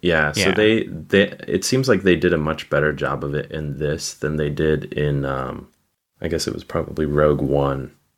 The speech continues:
Speaker 2: Yeah.
Speaker 1: Uh, where he, where he spoke, and it was like, it is his voice because I know it's James Earl Jones'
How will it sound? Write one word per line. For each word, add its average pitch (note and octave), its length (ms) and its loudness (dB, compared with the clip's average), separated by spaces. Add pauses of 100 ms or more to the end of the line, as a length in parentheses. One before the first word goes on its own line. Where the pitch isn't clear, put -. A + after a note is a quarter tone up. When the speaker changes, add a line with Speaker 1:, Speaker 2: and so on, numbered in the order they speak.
(540)
Speaker 2:
Yeah. E2 300 2
Speaker 1:
Uh, D#2 40 -8
where D2+ 140 0
he, E2 200 -2
where E2 200 0
he E2 120 -2
spoke, D#2 360 2
and D2+ 100 0
it C2 100 -2
was C#2+ 120 -8
like, D#2 380 -4
it F#2+ 240 4
is B2 440 2
his G2+ 220 2
voice F2+ 400 2
because F2 400 -2
I D2+ 140 0
know D2 520 -4
it's - 200 -16
James D2+ 260 -6
Earl D2 140 -2
Jones' D2 400 -4